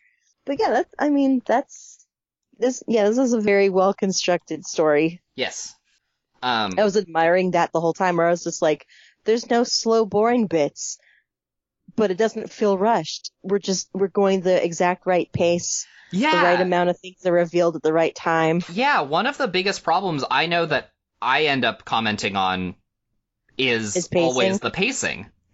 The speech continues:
Speaker 1: Yeah.
Speaker 2: And this one, no problems with the pacing.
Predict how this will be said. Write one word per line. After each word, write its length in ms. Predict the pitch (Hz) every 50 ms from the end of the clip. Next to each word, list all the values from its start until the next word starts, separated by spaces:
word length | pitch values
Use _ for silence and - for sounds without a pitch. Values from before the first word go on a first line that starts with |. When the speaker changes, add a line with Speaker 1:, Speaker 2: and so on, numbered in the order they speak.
| _ _ _ _ _ _ _ _ _ _ -
Speaker 1:
Yeah. 240 | 139 127 87 - - -
Speaker 2:
And 200 | 151 156 156 151
this 160 | 185 226 -
one, 380 | - 170 143 131 123 123 120 - -
no 360 | 101 113 127 143 185 220 226 196
problems 420 | - 170 139 120 120 117 107 -
with 80 | 101 -
the 80 | 104
pacing. 500 | - 113 90 85 - - 82 78 76 95